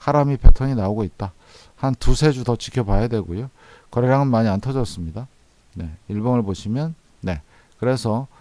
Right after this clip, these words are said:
이 고점 부근에서 좀 왔다리 갔다리 하고 있죠. 네. 잘 보십시오. 네. 그래서 지금, 에, 고점에 물량을 소화하는지 아무튼 여기서, 어, 헤매이고 있다. 앞으로 흐름이,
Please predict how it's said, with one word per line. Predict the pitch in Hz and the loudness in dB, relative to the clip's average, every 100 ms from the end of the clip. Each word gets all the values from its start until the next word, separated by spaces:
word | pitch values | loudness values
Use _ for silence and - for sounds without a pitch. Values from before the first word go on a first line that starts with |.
| _ - | _ -10
이 | 127 | 0
고점 | 139 - 180 151 | 4 4 4 0
부근에서 | 127 117 104 160 170 - - - | -2 -2 -2 -6 -8 -18 -20 -10
좀 | 113 | -6
왔다리 | 104 139 139 | -2 0 0
갔다리 | 127 - 113 | -2 -4 -4
하고 | 113 143 107 | -4 -4 -6
있죠. | - 156 165 - - _ _ _ - | -8 -12 -14 -18 -20 _ _ _ -10
네. | 87 73 _ _ _ _ _ _ _ _ _ _ - - - | -10 -10 _ _ _ _ _ _ _ _ _ _ -20 -20 -10
잘 | 107 107 | -6 -4
보십시오. | 120 107 - - 156 - | -4 -4 -10 -8 -8 -10
네. | - 73 85 _ _ _ | -12 -12 -12 _ _ _
그래서 | - 98 120 | -10 -8 -6
지금, | 113 156 180 - _ - | -4 -6 -6 -14 _ -12
에, | 98 | -10
고점에 | - - - 135 127 123 156 170 - - - _ | -2 -2 0 0 0 -2 -4 -6 -10 -20 -20 _
물량을 | 107 143 175 170 160 | -2 2 4 4 2
소화하는지 | 143 165 156 151 165 120 143 127 82 - _ _ _ - | 2 2 2 0 -4 -6 -6 -8 -8 -14 _ _ _ -6
아무튼 | 117 - 123 | -6 -2 -2
여기서, | 113 127 107 95 123 - _ _ _ | 0 -2 -4 -6 -8 -16 _ _ _
어, | - 90 90 | -10 -8 -4
헤매이고 | 151 170 151 135 | -2 2 0 0
있다. | 113 - 107 - _ _ _ - | -4 -6 -10 -10 _ _ _ -10
앞으로 | 107 - 127 | -8 0 0
흐름이, | 117 175 139 151 | 0 -2 -2 -2